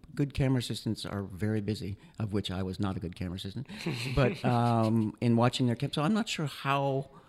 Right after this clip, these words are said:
Speaker 1: much they can really watch that stuff and learn from it. Besides, a lot of it can, you know, like,
Speaker 2: Right.
Speaker 1: as you well know, happens outside the set. So,
Speaker 2: Sure.
Speaker 1: you know, you don't necessarily know what's going on there.
Speaker 2: Yeah,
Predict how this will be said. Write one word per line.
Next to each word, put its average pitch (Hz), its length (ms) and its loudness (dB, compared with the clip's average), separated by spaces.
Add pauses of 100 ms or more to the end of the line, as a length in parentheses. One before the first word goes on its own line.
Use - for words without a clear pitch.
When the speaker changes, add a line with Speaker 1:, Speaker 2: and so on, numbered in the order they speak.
(180)
Speaker 1:
much 107 300 0
they 104 120 0
can 101 340 2
really 113 280 2
watch 98 340 -2
that - 140 -6
stuff - 260 -8
and 90 100 -6
learn 90 200 -4
from 87 240 -8
it. 110 100 -12
Besides, 170 300 -4
a 147 40 -2
lot 160 140 -4
of 262 80 -6
it - 140 -12
can, 135 100 -6
you - 120 -2
know, 107 100 0
like, 135 180 4
Speaker 2:
Right. 131 120 0
Speaker 1:
as 139 180 2
you 175 80 0
well 98 160 -4
know, 92 160 -4
happens 98 340 -2
outside 92 300 -8
the 82 80 -12
set. - 320 -6 (380)
So, 107 220 0
Speaker 2:
Sure. 143 440 6
Speaker 1:
you 110 100 0
know, 90 160 0
you 101 100 0
don't 101 200 -2
necessarily 98 360 -2
know 92 120 -2
what's 90 160 -8
going 90 180 -4
on 85 140 -2
there. 92 140 -4 (500)
Speaker 2:
Yeah, 170 420 6